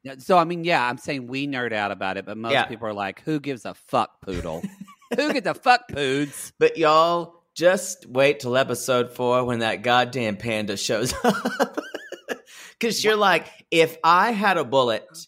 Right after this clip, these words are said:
Speaker 2: one bullet in one gun, I'd use it on her."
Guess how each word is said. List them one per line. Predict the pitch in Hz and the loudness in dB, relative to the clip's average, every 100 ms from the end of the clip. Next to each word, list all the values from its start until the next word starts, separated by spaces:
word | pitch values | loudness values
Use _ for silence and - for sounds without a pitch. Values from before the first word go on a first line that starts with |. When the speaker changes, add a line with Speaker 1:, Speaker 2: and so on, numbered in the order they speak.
| _ _ | _ _
Speaker 2:
one | 127 131 170 190 | -10 0 0 2
bullet | 175 160 151 147 | 2 2 2 -2
in | 135 131 | -4 -4
one | 127 135 143 131 | 0 0 0 0
gun, | 123 120 113 110 117 _ _ - | 2 2 0 -2 -8 _ _ -2
I'd | 135 147 127 | 0 0 -2
use | 131 127 | -6 -4
it | 131 | -2
on | 120 117 | -2 -2
her." | - 123 104 | -2 0 0